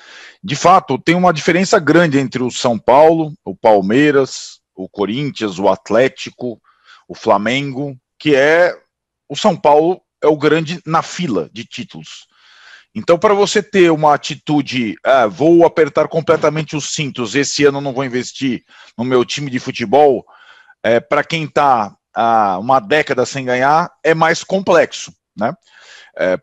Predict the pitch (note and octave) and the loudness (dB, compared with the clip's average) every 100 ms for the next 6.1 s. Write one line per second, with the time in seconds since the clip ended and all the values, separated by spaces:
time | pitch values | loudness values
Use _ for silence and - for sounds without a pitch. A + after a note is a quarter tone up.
0 | _ E3 E3+ C3+ A#2+ D#3 D#3 D#3+ E3 E3+ | _ 0 0 0 -4 -4 0 2 2 -2
1 | - D3 D#3 D3+ - D3+ E3+ D3 F3 - | -4 -6 -4 -6 -4 -4 0 0 -2 0
2 | E3+ D3+ C3+ C3 B2 - B2 A#2+ A#2+ C3+ | 2 2 0 -4 -6 -8 -2 -2 -2 0
3 | E3+ G#2 F#2 - - C3 C3 A#2+ E3 F3+ | 0 0 -6 -14 -18 -14 -12 -2 2 2
4 | D3+ - E3 E3+ F3 E3 D3+ - D3+ D3 | 0 0 0 0 -4 -4 -2 0 -2 -2
5 | E3+ D3 D#3+ B2 D3 D3 _ _ D#3 D3 | -8 -2 -2 0 0 -2 _ _ -4 -4